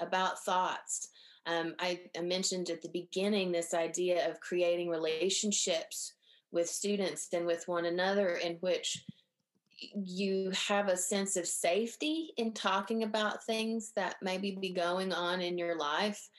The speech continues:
that aren't related to school, um, and, and provide space for,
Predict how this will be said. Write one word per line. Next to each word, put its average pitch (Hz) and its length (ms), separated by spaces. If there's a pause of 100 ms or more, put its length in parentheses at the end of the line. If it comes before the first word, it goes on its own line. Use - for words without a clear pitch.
(240)
that 170 220
aren't 180 260
related 247 460
to 262 80
school, 294 560 (400)
um, 180 460 (160)
and, 180 340
and 175 480
provide 185 400
space 180 760 (480)
for, 170 720